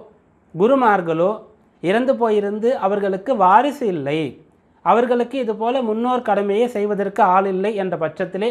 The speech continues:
அவர்களுக்கும் சேர்த்து அந்த பித்திரு கர்மாக்களை செய்ய வேண்டும். இயன்றால்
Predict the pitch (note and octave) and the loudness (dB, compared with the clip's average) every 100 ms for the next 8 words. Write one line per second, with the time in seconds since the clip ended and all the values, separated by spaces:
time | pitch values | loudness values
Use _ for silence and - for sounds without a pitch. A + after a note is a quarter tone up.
0 | D#3 E3+ G#3 G#3 G3 G3 A#3+ - F3+ F#3+ | -2 -2 -2 -2 -4 -4 -6 -6 -2 0
1 | G#3 G3 F#3 - - - _ _ _ _ | 0 0 -2 -2 -8 -20 _ _ _ _
2 | _ _ _ _ _ _ - A3+ B3+ A3 | _ _ _ _ _ _ 0 4 6 4
3 | A#3 - F#3+ C4+ B3 G#3 G#3 G#3 F#3 E3+ | 0 -8 -2 0 0 0 0 0 0 -2
4 | A#3 - D3 C#3+ B2 G#2+ G#2 A2 _ _ | -4 -4 -6 -6 -8 -12 -16 -20 _ _
5 | _ _ _ _ _ _ _ _ _ _ | _ _ _ _ _ _ _ _ _ _
6 | _ _ _ - F#3 B3+ B3 B3 C#4 | _ _ _ -2 2 2 4 4 4